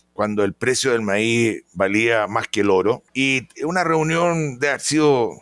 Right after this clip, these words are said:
después de la jornada de trabajo, deben, deben haber unas diez, quince personas, todos relacionados con la industria, productores, asesores, médicos veterinarios, etcétera.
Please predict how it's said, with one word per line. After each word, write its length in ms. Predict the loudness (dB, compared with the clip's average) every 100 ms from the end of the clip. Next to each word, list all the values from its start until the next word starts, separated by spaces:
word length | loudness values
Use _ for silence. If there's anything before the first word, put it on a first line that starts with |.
| _ -6
después 380 | -6 -2 0
de 60 | 2
la 100 | 0
jornada 420 | -2 -2 0 0
de 120 | 0
trabajo, 520 | 0 0 2 0 -2 -4
deben, 460 | 0 0 0 -4 -2
deben 240 | -2 2
haber 180 | 0 2
unas 320 | 0 -2 -8 _ _
diez, 360 | -4 -2 -2 -4
quince 360 | -4 -2 -2
personas, 600 | -2 -6 -2 -2 -2 -6 -8 _ -20 -20 _ _
todos 560 | 0 2 4 2 0 -8 _ _ _ -4
relacionados 720 | -2 -2 -4 -4 0 0 0
con 140 | -4
la 80 | -6
industria, 640 | -4 -2 -2 -2 0 0
productores, 1000 | -2 -6 -6 -8 -4 0 2 2 0 -2 -8 _ _
asesores, 720 | -8 -4 -4 -2 0 0 0 -2
médicos 360 | -2 -4 -4
veterinarios, 760 | -6 -6 -10 -4 -2 -2 -2 -6
etcétera. 560 | -6 -4 -4 -4 -6